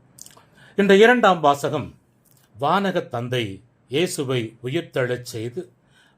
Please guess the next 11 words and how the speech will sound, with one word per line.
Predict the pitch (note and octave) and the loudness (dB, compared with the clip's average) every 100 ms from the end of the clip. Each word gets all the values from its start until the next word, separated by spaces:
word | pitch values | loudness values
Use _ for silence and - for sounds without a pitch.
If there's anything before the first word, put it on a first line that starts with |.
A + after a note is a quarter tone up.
| _ A#2+ | _ -6
விண்ணுலகில் | F3 G3+ F#3 C3 B2+ A#2 F#2+ - _ - | -4 -2 -2 -2 -4 -6 -8 -20 _ -4
தமது | E3+ D3 C3+ | -2 -2 -2
வலப்பக்கத்தில் | D#3 F#3+ F#3 - E3 - D#3+ D#3 - | -2 -2 -4 -6 -8 -6 -6 -6 -8
அமர்த்துகின்றார் | B2+ E3 F3 D#3+ B2+ B2 B2 A#2 | -6 -6 -6 -8 -8 -4 -2 -2
என்றும், | G#2 G#2+ D#3 D#3+ - _ _ _ | -4 -10 -8 -10 -12 _ _ _
அதன் | - A#2+ E3 | -8 -4 -4
மூலமாக | C3 B2+ B2+ C3+ C3+ C#3+ - _ - - | -4 -4 -2 -4 -4 -6 -8 _ -18 -10
இந்த | C3+ B2+ | -6 -4
உலகத்தில் | D#3 F#3+ F#3+ G3 F#3 | -2 -2 -2 -2 -2
வாழும் | D3 D3 C#3+ A#2+ G2 | 2 2 2 -2 -6
அனைவரும், | A#2+ D3+ D3+ D#3+ D3 - | -6 -2 0 0 -4 -12